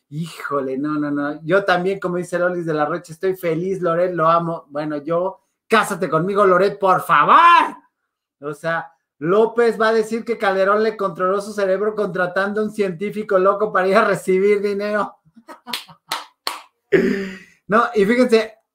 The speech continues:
fíjense cómo me puso de feliz y de eufórico esta nota. Yo venía de, de un día horrible, espantoso, monótono,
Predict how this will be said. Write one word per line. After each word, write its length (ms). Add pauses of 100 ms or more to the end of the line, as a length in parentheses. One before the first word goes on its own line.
(340)
fíjense 440
cómo 260
me 60
puso 300
de 120
feliz 540
y 60
de 80
eufórico 540
esta 240
nota. 520 (640)
Yo 180
venía 180
de, 300
de 140
un 120
día 360
horrible, 800
espantoso, 840
monótono, 1000